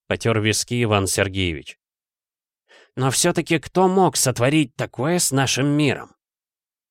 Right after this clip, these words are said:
«Понятия не имею», развёл руками гость.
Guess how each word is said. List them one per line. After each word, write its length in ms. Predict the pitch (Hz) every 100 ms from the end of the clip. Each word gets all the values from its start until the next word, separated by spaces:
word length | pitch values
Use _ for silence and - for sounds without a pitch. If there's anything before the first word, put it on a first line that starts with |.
| _ _ _ _ _ _ _ _ -
«Понятия 680 | 90 80 78 95 95 98
не 240 | 104 110 104
имею», 380 | 101 78 - - _ _ _ _ _ _ _ _
развёл 480 | 101 107 92 113 120
руками 380 | 117 - 92 95
гость. 440 | 92 85 - -